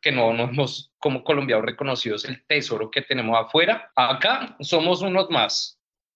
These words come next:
Afuera, los colombianos que trabajamos en estos temas somos como la vedette. Los, todo el mundo quiere hablar con los colombianos que trabajamos en este tema porque las personas reconocen el tesoro que tenemos y acá no. Entonces, sector privado hay que ser más osados.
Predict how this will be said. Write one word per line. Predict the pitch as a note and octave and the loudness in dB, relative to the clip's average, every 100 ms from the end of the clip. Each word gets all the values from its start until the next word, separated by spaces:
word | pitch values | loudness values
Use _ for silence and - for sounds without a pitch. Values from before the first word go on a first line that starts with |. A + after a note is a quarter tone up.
| - | -2
Afuera, | C3 C3+ D#3+ F3+ A3+ | -2 2 2 4 2
los | F3 | 0
colombianos | - C#3+ C3 B2 B2+ C#3+ - | -2 -2 -2 0 0 0 -2
que | F3+ | -4
trabajamos | F3 D#3 B2 B2+ D3+ D3+ - | 2 4 4 -2 -4 -6 -8
en | |
estos | A#2+ - C3+ - | -12 -12 -18 -4
temas | D#3 F3 D3+ | -2 -2 -4
somos | B2+ A#2+ - | -6 -10 -10
como | C#3 D3 | -4 2
la | D3 | 2
vedette. | A#2+ A2 A2 A2+ | 4 2 0 -4
Los, | A2 - - | -12 -10 -8
todo | C3+ | -6
el | |
mundo | D3+ D3+ | -6 -6
quiere | D3 C#3+ | -2 0
hablar | C#3+ A2 A2 | 0 -2 -4
con | B2 | -8
los | B2 | -10
colombianos | D3 B2+ A2 G#2 G#2 - | -8 -6 -6 -6 -8 -10
que | C#3 | -4
trabajamos | C#3 A#2+ A2+ A2+ | 0 0 0 -6
en | B2 | -6
este | A#2 A2 | -8 -8
tema | - A#2 A#2 | -2 -2 -2
porque | B2+ - | -8 -4
las | B2 - | -4 -4
personas | A2+ A2+ G#2 | -8 -6 -6
reconocen | A#2+ B2 B2+ A2+ G#2+ A2 | -6 -8 -8 -10 -12 -14
el | - | -10
tesoro | A#2+ A2 - | -10 -10 -16
que | A2 | -12
tenemos | A#2+ A2+ G2+ - _ | -10 -10 -14 -20 _
y | A#2+ | -2
acá | A2+ A#2 | -2 -4
no. | A2+ | -4
Entonces, | G#2+ A#2+ A2+ | -6 -8 -6
sector | C#3+ - A2 - | -2 0 0 0
privado | C3 D#3 | 4 4
hay | C3 | 2
que | A2+ | -4
ser | B2 | -6
más | B2 A#2 | -4 -6
osados. | A#2 A2 G2 - | -4 -4 -6 -10